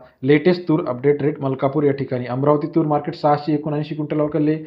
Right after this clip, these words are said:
सहा हजार ते सहा हजार सातशे पासष्ट रुपये प्रति क्विंटलचा बाजारभाव अमरावती तूर मार्केट. सरासरी दर साठ ते अडुसष्ट रुपयापर्यंतचा आजचा लेटेस्ट अपडेट रेट आहे. त्याचप्रमाणे दुधनी तूर मार्केट दोनशे वीस क्विंटल अवकाले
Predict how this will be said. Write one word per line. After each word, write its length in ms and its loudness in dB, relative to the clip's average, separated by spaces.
सहा 160 10
हजार 280 8
ते 60 0
सहा 200 4
हजार 140 4
सातशे 320 -4
पासष्ट 440 0
रुपये 200 0
प्रति 300 -2
क्विंटलचा 420 -2
बाजारभाव 420 0
अमरावती 460 2
तूर 120 2
मार्केट. 340 -2
सरासरी 380 0
दर 180 2
साठ 280 6
ते 100 4
अडुसष्ट 440 2
रुपयापर्यंतचा 760 -2
आजचा 360 4
लेटेस्ट 400 2
अपडेट 340 -4
रेट 160 0
आहे. 140 0
त्याचप्रमाणे 460 -4
दुधनी 320 -2
तूर 200 2
मार्केट 340 -2
दोनशे 320 -2
वीस 240 2
क्विंटल 260 -2
अवकाले 400 0